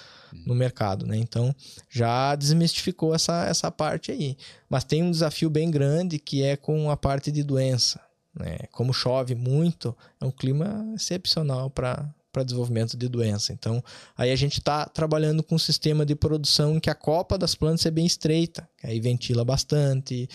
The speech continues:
Speaker 2: fica um microclima, menos microclima favorável pra doença, o tratamento fitossanitário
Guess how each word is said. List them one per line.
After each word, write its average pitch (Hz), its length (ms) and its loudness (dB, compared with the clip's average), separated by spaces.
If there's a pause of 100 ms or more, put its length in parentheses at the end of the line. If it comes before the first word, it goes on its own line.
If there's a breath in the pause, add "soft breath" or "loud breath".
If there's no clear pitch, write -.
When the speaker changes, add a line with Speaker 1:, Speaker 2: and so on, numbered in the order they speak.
(220 loud breath)
Speaker 2:
fica 120 200 -4
um 123 40 4
microclima, 120 600 2
menos 127 460 2
microclima 123 720 2
favorável 110 580 0
pra - 140 0
doença, 135 580 0
o 123 60 -4
tratamento 123 580 0
fitossanitário 117 800 0